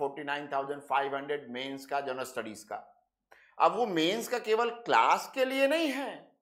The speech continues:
कि हमने आपको क्लास दे दिया और पैसे आपसे ले लिए, उसमें आपका असाइनमेंट भी है, उसमें आपका मेंस का टेस्ट सीरीज भी है, everything is included।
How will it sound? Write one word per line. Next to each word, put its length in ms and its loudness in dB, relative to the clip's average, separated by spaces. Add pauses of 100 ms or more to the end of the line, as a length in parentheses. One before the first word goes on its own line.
(260)
कि 80 0
हमने 180 2
आपको 200 0
क्लास 340 2
दे 160 4
दिया 240 0
और 120 2
पैसे 340 -2
आपसे 240 0
ले 180 0
लिए, 500 -4 (100)
उसमें 300 -6
आपका 280 2
असाइनमेंट 680 -4
भी 140 -4
है, 140 2
उसमें 260 -6
आपका 260 0
मेंस 260 -4
का 100 -4
टेस्ट 220 -6
सीरीज 300 -6
भी 80 -4
है, 220 -6
everything 800 -2
is 140 0
included। 480 -8